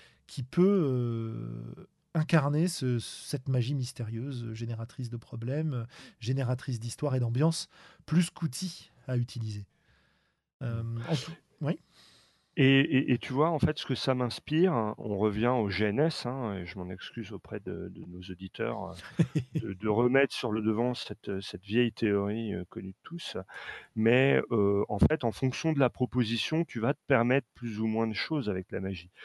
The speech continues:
Speaker 2: Si t'es dans, dans un, dans une proposition, euh, très ludiste, t'as intérêt à cadrer les choses, euh, euh, pour, pour permettre le, la, la compétition, pour permettre l'émergence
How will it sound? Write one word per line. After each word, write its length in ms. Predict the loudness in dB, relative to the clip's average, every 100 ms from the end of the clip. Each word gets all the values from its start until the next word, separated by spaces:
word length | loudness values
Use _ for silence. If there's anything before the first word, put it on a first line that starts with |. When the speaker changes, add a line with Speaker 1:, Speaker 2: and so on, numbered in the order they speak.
| -18 -16 -8
Speaker 2:
Si 220 | -6 0
t'es 200 | 4 6
dans, 260 | 6 4
dans 300 | 4 2 4
un, 180 | 2 2
dans 120 | -2
une 140 | -4 -4
proposition, 880 | -6 -4 -4 -4 -4 -4 -2 -2 -2
euh, 200 | -2 -6
très 220 | -6 -6
ludiste, 560 | -6 -8 -6 -8 -6 -8 -8 _ -20 -20 _
t'as 120 | -2 0
intérêt 440 | 0 2 4 4
à 80 | 4
cadrer 340 | 4 4 6
les 140 | 4 2
choses, 540 | 0 0 2 0 0
euh, 480 | 0 2 2 0 -4 -10 _ _ _ _ -12
euh, 220 | -10 -8 -4
pour, 260 | -4 -6 _ _ -6
pour 180 | -6
permettre 500 | 2 4 6 4 2 -2
le, 280 | 4 4
la, 380 | 6 4 4 0
la 140 | -2 -4
compétition, 920 | -8 -8 -8 -8 -10 -6 -4 -4 -8
pour 160 | -12
permettre 500 | -4 -2 0 0 -2
l'émergence 680 | -4 -2 -4 -4 -4 -4